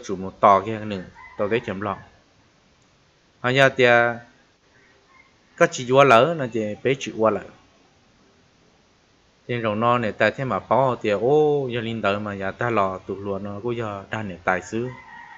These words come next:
Này tài sáng nhé, một trâu cẩn đấu cẩn đấu, cẩn chơi lùi mì cà, tôi cho tới thèm mì cà, thế thế, tôn thẻ tao nọ tao hậu, thế tôi ba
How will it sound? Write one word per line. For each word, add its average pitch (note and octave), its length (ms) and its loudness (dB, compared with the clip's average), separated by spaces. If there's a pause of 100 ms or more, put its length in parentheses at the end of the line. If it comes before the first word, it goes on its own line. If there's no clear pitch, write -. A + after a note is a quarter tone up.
(440)
Này G#2+ 180 -10
tài G#2 160 2
sáng A2+ 240 -4
nhé, B2+ 120 0
một G#2+ 200 -4
trâu A2+ 140 0
cẩn F#2+ 260 -6
đấu B2+ 140 0
cẩn G2 260 -6
đấu, G#2 300 0
cẩn F#2+ 160 -6
chơi B2 160 -2
lùi A2 120 -4
mì G#2 140 -10 (100)
cà, G2 280 0
tôi A#2+ 140 -6
cho A2+ 120 -4
tới B2+ 160 -6
thèm G#2 180 -10
mì G2 180 -8
cà, F#2 420 0
thế A#2+ 220 -4
thế, A2 260 -6 (600)
tôn B2+ 160 -2
thẻ G#2 160 -2
tao A2+ 180 -4
nọ B2 160 0
tao A2+ 180 -2
hậu, G2 400 -4
thế B2+ 140 -6
tôi B2 220 -2
ba A#2 360 2